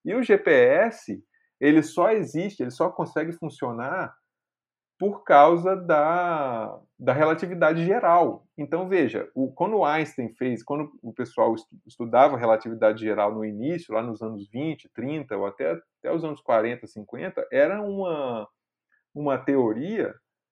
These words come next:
que as pessoas achavam também que não servia, né, não tinha aplicação prática, né, porque estavam falando de como que a gravi-, como que a matéria curva o espaço-tempo,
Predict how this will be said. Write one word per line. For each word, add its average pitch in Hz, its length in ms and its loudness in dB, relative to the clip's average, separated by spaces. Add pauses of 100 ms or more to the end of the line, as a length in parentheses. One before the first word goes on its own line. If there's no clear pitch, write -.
(140)
que 180 140 -4
as 202 100 -2
pessoas 202 380 -2
achavam 196 460 2
também 196 600 -6 (460)
que 190 100 -8
não 214 240 -6
servia, 208 340 -4 (160)
né, 190 220 -6
não 143 120 -6
tinha 233 200 -4
aplicação 151 560 -2
prática, - 460 -8 (400)
né, 139 160 -4
porque 139 260 -6
estavam 147 240 0
falando 143 420 0
de 143 160 -8 (240)
como 170 300 -2
que 165 160 -2
a 143 80 0
gravi-, 139 400 2
como 165 240 -2
que 160 160 -4
a 143 80 4
matéria 143 720 -2
curva 160 400 0
o 131 140 0
espaço-tempo, 131 1300 -6